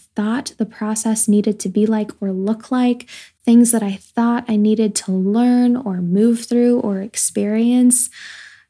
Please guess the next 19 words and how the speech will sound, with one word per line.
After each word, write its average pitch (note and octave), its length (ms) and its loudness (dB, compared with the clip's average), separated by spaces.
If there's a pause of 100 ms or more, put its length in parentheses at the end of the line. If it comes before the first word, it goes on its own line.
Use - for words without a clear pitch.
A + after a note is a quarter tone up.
(340)
my A3 300 6
body A#3 580 2
<laughs> - 0 -
has B3+ 420 2
always B3 880 2
led A#3 440 0
me C4 220 4
to A3+ 200 -6
far C4 840 -2
deeper, A#3 440 0
more G#3+ 220 2
powerful G3 600 -6
places C4+ 800 -2 (320)
than B3 120 4
my A#3 160 4
mind G#3 440 2
ever F#3+ 240 -8
could - 280 -14
have. - 320 -16